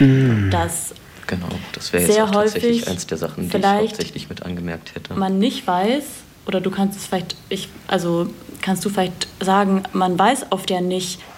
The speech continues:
Speaker 2: wurde ich jetzt nicht eingeladen, weil es halt nicht passt,
Speaker 1: Mhm.
Speaker 2: oder deswegen wurde ich nicht genommen, weil es nicht passt, oder deswegen wurde
Speaker 3: Genau.
Speaker 2: ich vielleicht gekündigt, weil es nicht passt, oder deswegen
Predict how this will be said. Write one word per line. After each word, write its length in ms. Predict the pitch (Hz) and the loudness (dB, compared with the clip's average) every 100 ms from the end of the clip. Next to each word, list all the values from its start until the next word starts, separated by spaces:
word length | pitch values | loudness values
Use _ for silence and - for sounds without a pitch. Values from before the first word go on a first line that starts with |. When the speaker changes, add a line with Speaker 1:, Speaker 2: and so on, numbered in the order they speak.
| - | -6
Speaker 2:
wurde 160 | 180 180 | -2 -2
ich 60 | |
jetzt 160 | 170 185 | -2 -2
nicht 160 | 170 | -2
eingeladen, 520 | 175 175 170 165 170 160 | 0 0 2 2 2 0
weil 100 | 165 | -2
es 80 | - | -4
halt 140 | 170 | -4
nicht 160 | 156 - | -6 0
passt, 400 | 240 320 127 87 | 0 4 4 6
Speaker 1:
Mhm. 160 | 120 | 6
Speaker 2:
oder 520 | 226 214 202 202 202 202 | 6 4 4 4 2 -2
deswegen 540 | 165 151 - 160 160 156 | -8 -8 -10 -8 -6 -2
wurde 120 | 196 | -2
ich 100 | 202 | -2
nicht 100 | 175 | -6
genommen, 280 | - 170 180 | -6 -4 -4
weil 100 | 170 | -6
es 60 | 175 | -8
nicht 160 | - | -12
passt, 300 | - 302 311 | -6 -6 -6
oder 120 | 208 196 | -4 -4
deswegen 640 | 185 175 - - - - - - - | -4 -8 -10 -8 -6 -8 -10 -18 -10
wurde 280 | 180 185 208 | 0 0 2
Speaker 3:
Genau. 160 | 175 - | 0 0
Speaker 2:
ich 20 | - | 0
vielleicht 520 | 185 170 165 165 - - - | 0 2 0 -2 -8 -16 0
gekündigt, 580 | 196 185 202 269 311 - | 2 4 4 4 2 -2
weil 100 | 247 | -2
es 80 | 269 | -2
nicht 140 | 262 | -4
passt, 360 | 302 302 - - | -2 -2 -4 -2
oder 200 | 240 220 | 2 4
deswegen 560 | 196 156 - 160 160 | 2 -4 -6 -8 -8